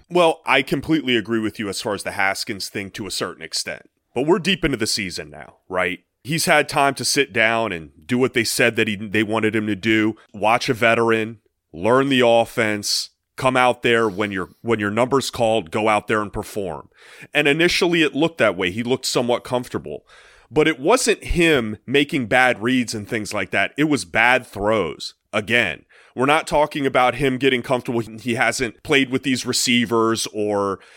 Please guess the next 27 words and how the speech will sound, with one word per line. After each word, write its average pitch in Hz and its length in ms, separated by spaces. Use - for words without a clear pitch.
he's 127 220
playing 135 260
with 120 120
the 139 60
scout 127 440
team, 120 300
whatever 135 240
the 147 100
hell 147 160
he's 117 220
doing 120 280
at 92 140
practice. 113 720
He 202 140
was 185 200
making 139 320
bad 113 360
throws 110 440
and 98 100
his 123 180
form 120 300
was 101 160
horrible. 110 600
His 95 180
footwork 117 500
was 95 160
bad. 98 560